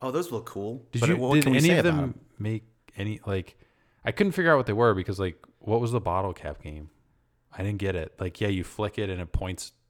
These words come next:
Speaker 2: and then the other person has to do it, and you just go around until, what, twice it lands on somebody?
Speaker 1: Yeah, those are definitely the
Speaker 2: I was
Speaker 1: games
Speaker 2: like
Speaker 1: you play in college, like, here where we play 'em in college, where it doesn't matter. We're just all getting drunk. And I think that's all that all those games are.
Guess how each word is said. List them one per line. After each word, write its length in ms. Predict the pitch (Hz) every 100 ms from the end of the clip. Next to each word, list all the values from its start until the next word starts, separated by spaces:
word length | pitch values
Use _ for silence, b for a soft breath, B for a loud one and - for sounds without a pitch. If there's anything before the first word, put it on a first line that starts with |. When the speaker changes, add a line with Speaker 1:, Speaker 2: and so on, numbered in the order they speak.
| -
Speaker 2:
and 100 | 87
then 140 | 85
the 120 | 85
other 120 | 85
person 360 | 90 110 104 117
has 120 | 110
to 40 | 113
do 160 | 123
it, 60 | 123
and 80 | 95
you 40 |
just 100 | 87 -
go 80 | 87
around 360 | 82 85 95
until, 600 | 90 80 76 _ - 92
what, 320 | 85 76 - - _ _ _ _
twice 300 | - 87 92
it 120 | -
lands 200 | 101 110
on 100 | 123
somebody? 480 | 120 147 147 170 185 _
Speaker 1:
Yeah, 180 | 120 104
those 320 | 98 135 170
are 80 | 156
definitely 1040 | 117 110 113 110 78 107 101 98 92 90 _
the 100 | 104
Speaker 2:
I 40 |
was 100 | 135
Speaker 1:
games 140 | 139 104
Speaker 2:
like 40 |
Speaker 1:
you 80 | 110
play 200 | - 107
in 60 | 98
college, 380 | - 95 101 -
like, 200 | 104 -
here 280 | - 113 113
where 140 | 104
we 160 | 98 98
play 160 | - 104
'em 60 | 101
in 60 |
college, 300 | - 98 98
where 200 | 98 92 B B
it 180 | - 110
doesn't 280 | 117 110 120
matter. 340 | 92 90 95 107
We're 120 | 95
just 200 | 92 - -
all 220 | 92 92
getting 240 | 87 87
drunk. 380 | 80 80 - - -
And 120 | 107
I 60 | 104
think 140 | 127
that's 160 | 113 104
all 140 | 95
that 160 | 90 - _ _ _ _
all 100 | 98
those 160 | 95 90
games 220 | 87 90
are. 200 | - -